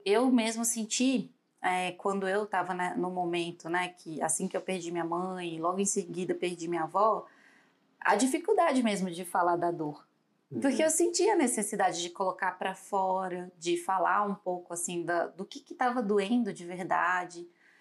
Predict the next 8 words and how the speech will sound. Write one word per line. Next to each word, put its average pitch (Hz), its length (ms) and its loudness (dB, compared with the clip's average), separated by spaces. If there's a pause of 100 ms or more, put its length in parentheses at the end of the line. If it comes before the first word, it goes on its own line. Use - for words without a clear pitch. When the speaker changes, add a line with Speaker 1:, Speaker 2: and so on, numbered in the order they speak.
(240)
Speaker 1:
E 202 840 2
falar 226 240 4
disso 233 320 0 (180)
me 214 120 0
emocionava, 208 880 2
me 175 160 -4
fazia 175 280 0
chorar. 185 640 0